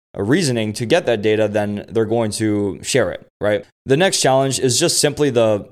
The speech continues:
the technical issues that we run into. Like I said earlier, these A I tools are imperfect. They're not functioning at a completely perfect level, and sometimes the tech will break. Sometimes it'll shoot back some nonsense, just like any,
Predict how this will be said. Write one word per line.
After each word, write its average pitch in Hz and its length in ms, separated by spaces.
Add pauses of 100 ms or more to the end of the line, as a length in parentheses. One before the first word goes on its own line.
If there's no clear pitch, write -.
(140)
the 104 80
technical 127 580
issues 107 280
that 117 120
we 113 80
run 107 180
into. 90 420
Like 139 260
I 127 60
said 127 180
earlier, 107 320
these 120 340 (140)
A 131 160
I 123 100
tools 120 360
are 107 220
imperfect. 117 760 (480)
They're 113 500
not 120 440 (460)
functioning 117 680
at 110 440 (380)
a 120 60
completely 127 480
perfect 120 380
level, 117 500 (420)
and 117 520
sometimes 135 540
the 123 100
tech 123 280
will 123 120
break. 92 320
Sometimes 123 440
it'll 117 140
shoot 120 340
back 117 240
some 110 380
nonsense, 101 500
just 117 220
like 113 220
any, 113 320